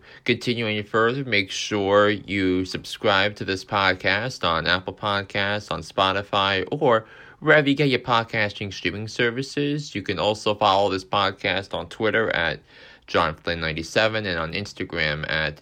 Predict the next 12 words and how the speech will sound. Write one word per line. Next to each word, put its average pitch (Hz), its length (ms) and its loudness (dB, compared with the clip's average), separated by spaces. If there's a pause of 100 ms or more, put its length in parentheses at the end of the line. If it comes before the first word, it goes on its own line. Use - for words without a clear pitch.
J - 280 -4
Flizzy. 135 680 0 (880)
Uh, 104 220 4 (640)
or, 101 280 0
and 98 180 2
then, 92 460 0 (340)
and 92 300 -4
J 104 200 2
Flizzy 95 520 -2
is 87 240 -4
my 82 220 -2
Instagram, 120 840 -2